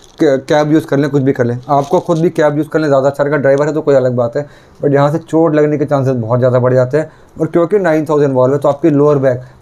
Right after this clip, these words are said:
मान लीजिए आप जिम नहीं जाते हो, तो heavy gymming आपने करी, कुछ भी ऐसा काम करा, lower back में आपको दिक्कत आ जाएगी, हड्डी चटक सकती है आपकी, thighs में आपको इश्यूज आ सकते हैं। तो ये, ये, ये time बहुत समझदारी के साथ निकालना है।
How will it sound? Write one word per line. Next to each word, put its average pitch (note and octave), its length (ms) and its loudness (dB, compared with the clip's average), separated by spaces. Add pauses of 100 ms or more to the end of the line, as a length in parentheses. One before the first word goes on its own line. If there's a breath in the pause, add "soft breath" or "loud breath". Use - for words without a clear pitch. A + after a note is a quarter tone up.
मान D3+ 120 0
लीजिए D#3+ 160 2
आप D3+ 60 -2
जिम C#3 200 0
नहीं D3+ 180 0
जाते B2+ 220 0
हो, A#2+ 100 -4 (200)
तो D3+ 60 0
heavy C#3+ 220 2
gymming D3+ 280 0
आपने C3+ 240 -2
करी, C3 200 0
कुछ C3+ 200 -6
भी D#3 60 2
ऐसा C#3+ 160 0
काम C#3 180 -2
करा, D3+ 200 -2 (380 loud breath)
lower D3 220 2
back C#3 180 0
में C#3 100 -2
आपको B2+ 180 -4
दिक्कत B2+ 260 -4
आ B2 80 2
जाएगी, A#2 280 -2 (240 loud breath)
हड्डी C#3 200 2
चटक - 240 -2
सकती B2+ 240 -6
है B2+ 60 4
आपकी, B2 200 -4
thighs D3+ 340 0
में D#3 80 0
आपको C3+ 180 -4
इश्यूज B2+ 200 0
आ B2 60 0
सकते A#2+ 260 -8
हैं। A#2+ 100 -10 (440 loud breath)
तो E3+ 60 4
ये, F#3+ 420 2
ये, F#3+ 280 2
ये F3+ 200 2
time F3 280 -2
बहुत D3+ 240 0
समझदारी C#3 380 0
के C3 100 -10
साथ C3+ 100 2
निकालना C3 320 -2
है। D3 100 -6